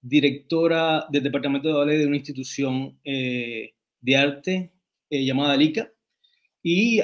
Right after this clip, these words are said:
ah, al año y pico, por leyes internacionales, pudo sacarme por los pelos de, de Cuba contra viento y marea, y viví en la República Dominicana como siete años. Eh, mi mamá me, me, me forzó a seguir estu-, mi mamá es bailarina. Eh,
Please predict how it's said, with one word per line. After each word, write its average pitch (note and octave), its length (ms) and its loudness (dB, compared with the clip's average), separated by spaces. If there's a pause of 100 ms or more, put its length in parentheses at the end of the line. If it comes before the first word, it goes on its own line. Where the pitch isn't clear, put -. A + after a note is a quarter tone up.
ah, D#3 440 0
al D#3 120 2
año F3 180 2
y E3+ 40 0
pico, E3 720 0
por C#3 240 0
leyes D#3+ 180 2
internacionales, D#3+ 640 -2 (140)
pudo F3 380 4
sacarme B2+ 540 0
por A2+ 120 -10
los A#2 120 -10
pelos B2 320 -2
de, G#2+ 440 -10
de B2+ 140 -6
Cuba C#3+ 300 0
contra A2+ 260 -6
viento A#2+ 220 -2
y - 20 -2
marea, D#3 400 0 (500)
y F#3+ 300 2
viví D#3 220 6
en D#3 120 6
la E3 100 4
República D3+ 400 2
Dominicana C3+ 520 2
como B2+ 200 -4
siete B2 280 -6
años. C#3 300 -4 (340)
Eh, C3+ 400 -2
mi B2 380 -4
mamá C3 180 0
me, C3+ 240 2
me, A#2+ 200 -4
me A#2+ 120 -6
forzó C3 600 0
a C3 40 0
seguir C#3 300 -2
estu-, D#3 260 -2
mi D#3 80 0
mamá F3+ 140 6
es G3 40 6
bailarina. D#3 420 2 (840)
Eh, B2+ 840 0